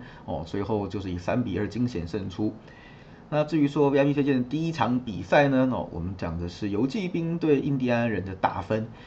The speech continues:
对，这场比赛前天节目我们有讲哦，本来就想要推大分了，那只不过前天游骑兵临时换一个菜鸟上来先发吼，那变成资讯不可考，那最后刚好是二比七平盘。那没关系，昨天我们再来一次，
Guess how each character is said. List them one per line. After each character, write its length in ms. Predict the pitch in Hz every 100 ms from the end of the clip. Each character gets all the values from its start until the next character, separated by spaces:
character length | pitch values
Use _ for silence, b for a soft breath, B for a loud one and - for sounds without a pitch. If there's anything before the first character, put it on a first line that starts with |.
| B B
对， 100 | -
这 100 | -
场 80 | 110
比 80 | 101
赛 140 | 110
前 200 | - 107
天 140 | 127 131
节 140 | 120
目 160 | 135 110
我 60 |
们 100 | 101
有 120 | 104
讲 220 | 113 98 80
哦， 160 | 80 82 - -
本 220 | - 95
来 180 | 95 117
就 140 | 185
想 160 | - 101
要 80 |
推 160 | 117 131
大 220 | 135 120
分 180 | - 127
了， 140 | 123 B B - -
那 100 | 120
只 100 | 113
不 60 | 131
过 100 | 147
前 200 | 139 135
天 160 | 156
游 140 | 139 135
骑 160 | 151
兵 240 | 139 147 139
临 180 | 120
时 280 | 165 - 117
换 320 | 135 156 127
一 40 | 127
个 200 | 120 113
菜 180 | 151 123
鸟 180 | 104
上 160 | 101 120
来 120 | 104
先 260 | 104 107 117
发 180 | 104 101
吼， 220 | 104 90
那 160 | 101 104 92 -
变 140 | 135
成 100 | 113
资 220 | 117 143
讯 120 | 139 131
不 120 | 160
可 180 | 113 107
考， 300 | - - B B B
那 80 | 117
最 160 | -
后 120 | 123 120
刚 200 | 127 123
好 200 | 107 98
是 200 | 123 120
二 160 | 135
比 160 | 123 95
七 240 | - 117
平 240 | - 92 107
盘。 240 | 90 85 B B
那 80 | 107
没 100 | 107
关 120 | 120
系， 80 | 123
昨 180 | 110
天 100 | 123
我 80 | 120
们 80 | 95
再 180 | 127 113
来 140 | 90
一 60 | 92
次， 240 | 90 120